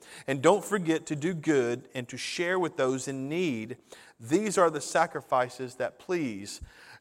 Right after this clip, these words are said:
God." Obey your spiritual leaders and do what they say.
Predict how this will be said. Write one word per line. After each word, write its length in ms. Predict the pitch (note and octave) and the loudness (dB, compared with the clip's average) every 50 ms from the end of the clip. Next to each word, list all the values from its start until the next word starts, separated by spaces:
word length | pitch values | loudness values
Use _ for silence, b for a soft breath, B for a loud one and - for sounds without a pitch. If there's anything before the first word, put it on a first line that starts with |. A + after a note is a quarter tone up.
| _ A#2 | _ 2
God." 500 | A2+ C3+ C3+ B2+ A#2+ G#2+ F2+ F2 - - - - - _ _ _ B B B B B - | 6 6 8 8 8 6 4 2 -2 -6 -12 -18 -20 _ _ _ B B B B B 6
Obey 400 | D3 D#3+ D3+ C3 D#3 E3 F3 G3+ | 6 6 6 6 6 6 6 6
your 140 | A3 A3+ G#3+ | 4 0 -2
spiritual 560 | - - - G3 F#3+ F#3+ F#3+ - - A3 G3 | -2 -4 -2 2 2 2 2 0 -2 -2 0
leaders 420 | F3+ D3+ B2+ A2 G#2+ G#2 A2+ - | 2 2 2 0 -2 -4 -6 -8
and 260 | - - C#3 B2+ B2 A#2 | -6 -6 -6 -6 -6 -4
do 200 | C3 C#3 E3 F3 | -2 -2 0 0
what 320 | E3 E3+ D3+ - - - | 0 0 -2 -2 -2 -4
they 160 | C#3 C3+ C#3+ | -4 -2 -2
say. 680 | C3 - - - - D#3+ D#3 D3 C3 G#2 F2 - - - | -4 -6 -8 -4 -2 0 2 2 2 0 -2 -6 -12 -16